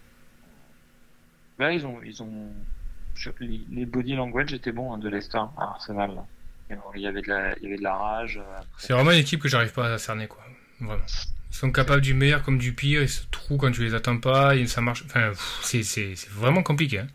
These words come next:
Speaker 2: Et ça fait longtemps que c'est comme ça.
Speaker 1: Ouais, ouais, c'est vrai.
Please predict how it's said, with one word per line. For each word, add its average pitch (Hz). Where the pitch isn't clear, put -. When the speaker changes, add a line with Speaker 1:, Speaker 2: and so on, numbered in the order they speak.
Speaker 2:
Et -
ça -
fait -
longtemps 151
que 123
c'est 120
comme 107
ça. 98
Speaker 1:
Ouais, 127
ouais, 123
c'est 120
vrai. 101